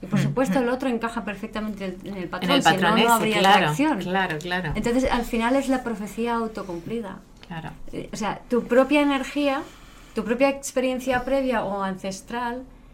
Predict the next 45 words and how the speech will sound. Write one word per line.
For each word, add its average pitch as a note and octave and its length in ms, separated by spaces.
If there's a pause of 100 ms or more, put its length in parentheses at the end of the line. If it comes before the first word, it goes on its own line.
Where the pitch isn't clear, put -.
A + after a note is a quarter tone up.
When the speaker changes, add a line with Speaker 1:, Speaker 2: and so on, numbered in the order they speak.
(200)
Speaker 1:
es A#3 180
la B3+ 160
que B3+ 120
te A#3 100
está A#3 260
llevando C4 720 (300)
a G#3+ 120
que A3 120
tú B3 140
tengas C4+ 320
e-, C4 200
esa A#3+ 180
intuición B3+ 460
al A#3+ 120
mismo B3+ 260
tiempo B3+ 340
que G#3+ 120
eso G#3 220
ocurre. F#3+ 400 (320)
Speaker 2:
Claro. D3 360 (1120)
Speaker 1:
Y A#3+ 60
entonces A3+ 340
eso B3 140
es C4+ 80
un B3+ 180
bucle C4 320
que A3 120
sigue A3 520
y G#3 40
Speaker 2:
Que - 60
Speaker 1:
sigue A3 200
y - 40
Speaker 2:
sigue. F#3 180
Speaker 1:
sigue, D#3+ 400
tras G3 180
generación, G#3 500
tras G3+ 160
generación, G3 540
tras G3 140
generación, F3 560
¿no? F#3 80
Entonces G3+ 280
aquí A#3 340
la G3 200
clave B3+ 400